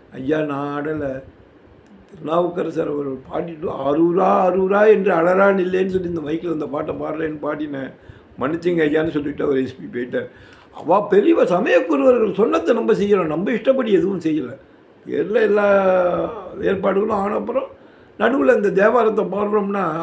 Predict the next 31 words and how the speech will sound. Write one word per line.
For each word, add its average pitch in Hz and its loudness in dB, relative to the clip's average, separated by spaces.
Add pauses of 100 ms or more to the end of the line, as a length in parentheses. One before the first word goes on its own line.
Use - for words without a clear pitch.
(120)
ஆடுறோம்னா 247 2 (600)
ஆடி 254 4
பாடி 254 0
தான் 254 0
பாடணும். 214 0
தியாகேசாக்கு 175 0 (360)
தப்பு, 185 -2
தாள, 190 2
கொம்பு, 190 -2
மத்தளம், 185 -4
கிடுக்கி, 180 -6 (300)
அது 127 0
நிறைய 277 4
மத்தளம், 202 0
சுத்த 208 -2
மத்தளம், 190 -2 (240)
வெள்ளைக்குடை 220 4
பிடிச்சின்னு 214 -4
ஒருத்தர் 190 0
போவார். 208 2 (340)
இதெல்லாம் 233 2
தியாகராஜாக்கு 214 2
உண்டு. 190 -2 (520)
அப்பேற்பட்ட 165 -8
ஒரு 147 -6
அருமையான 175 -4
தியாகேச 170 -2
பெருமான் 170 -8
கோயில் 175 -2
இன்னும் 175 -8
சொல்லிகிட்டே 208 2